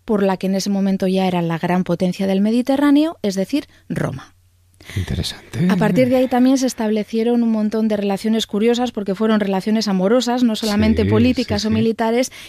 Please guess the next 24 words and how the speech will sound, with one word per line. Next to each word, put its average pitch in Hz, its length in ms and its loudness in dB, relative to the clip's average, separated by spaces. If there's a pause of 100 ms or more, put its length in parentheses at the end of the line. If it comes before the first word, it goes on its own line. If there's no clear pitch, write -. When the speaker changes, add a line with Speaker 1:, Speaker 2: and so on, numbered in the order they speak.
(120)
Speaker 1:
entre 208 500 0
el 175 80 -2
país 185 340 -4
del 226 220 2
Nilo 262 400 4
y 269 100 0
la 233 140 -2
que 208 100 -6
era 196 120 -4
esa 190 160 -6
nueva 180 240 -4
potencia. - 580 -6 (320)
Y 240 80 -4
Cleopatra, 233 560 0
que 190 120 -12
según 202 380 -6
nos 190 200 -6
cuentan 196 400 -4
los 175 160 -8
textos 202 420 -8
era 175 140 -4
una 175 120 -4
mujer 170 320 -2
fascinante, 208 800 -2